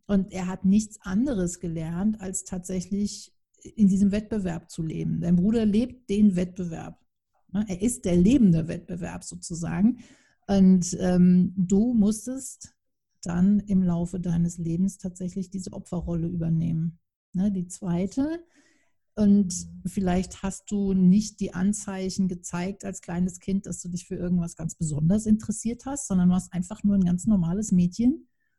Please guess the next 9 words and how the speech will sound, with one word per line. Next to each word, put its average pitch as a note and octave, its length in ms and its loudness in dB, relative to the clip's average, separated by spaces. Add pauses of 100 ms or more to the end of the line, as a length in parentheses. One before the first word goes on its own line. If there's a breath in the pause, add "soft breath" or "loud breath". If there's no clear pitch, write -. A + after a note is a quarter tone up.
(200)
Und G3 340 0 (160)
das F#3+ 260 -12
war E3+ 140 -10
deinen F#3+ 240 -4
Eltern G3+ 340 -2
dann A3 180 2
scheinbar G3 580 -2 (1080)
zu C4 180 -10
wenig. F3 440 -4